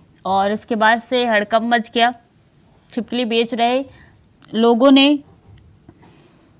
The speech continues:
बिरयानी बेच रहे लोगों की शिकायत जो है वहाँ पे की गई है। तो छिपकली मिली है बिरयानी में, जिसके बाद से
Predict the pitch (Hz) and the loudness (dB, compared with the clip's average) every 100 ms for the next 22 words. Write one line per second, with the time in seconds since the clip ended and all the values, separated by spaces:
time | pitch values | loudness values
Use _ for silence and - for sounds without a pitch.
0 | _ _ _ _ _ _ _ _ _ _ | _ _ _ _ _ _ _ _ _ _
1 | _ - _ _ _ _ _ _ 247 247 | _ -20 _ _ _ _ _ _ 0 2
2 | 254 277 269 262 262 262 269 240 220 214 | 2 2 2 0 -2 2 2 0 -2 -8
3 | 240 262 269 262 _ _ 247 233 247 226 | 0 2 0 -4 _ _ -6 -4 -2 0
4 | 233 233 247 226 269 277 _ _ - - | 0 0 -2 -2 -4 -8 _ _ -20 -20
5 | _ - 220 220 226 - 269 247 262 208 | _ -4 -2 -2 -6 0 2 4 2 0
6 | 240 247 _ _ 226 220 247 220 269 294 | -8 -10 _ _ -10 -4 -6 -2 -2 0
7 | 269 262 240 226 214 214 220 214 226 247 | 2 0 0 -2 -2 -2 0 0 0 -2
8 | 226 233 214 - 220 208 226 233 - 247 | -4 -6 -8 -8 -4 0 0 -2 -4 -2
9 | 254 | -2